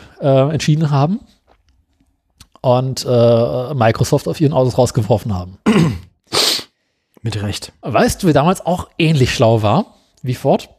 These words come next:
Speaker 2: Bestimmt sowas wie irgendwas Französisches.
Speaker 1: Nee.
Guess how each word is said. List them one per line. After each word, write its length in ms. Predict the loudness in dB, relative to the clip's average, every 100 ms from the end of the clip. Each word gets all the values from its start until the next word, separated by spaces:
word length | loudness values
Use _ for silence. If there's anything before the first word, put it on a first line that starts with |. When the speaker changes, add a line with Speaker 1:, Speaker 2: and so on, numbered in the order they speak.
| _ _ _ _ _ _ _ _ _ _ -16
Speaker 2:
Bestimmt 300 | -8 -4 0
sowas 260 | 0 0
wie 180 | -2 -4 -8 _ -2
irgendwas 220 | 2 2
Französisches. 680 | 0 2 2 0 -4 -8 _ _
Speaker 1:
Nee. 300 | -6 -2 -2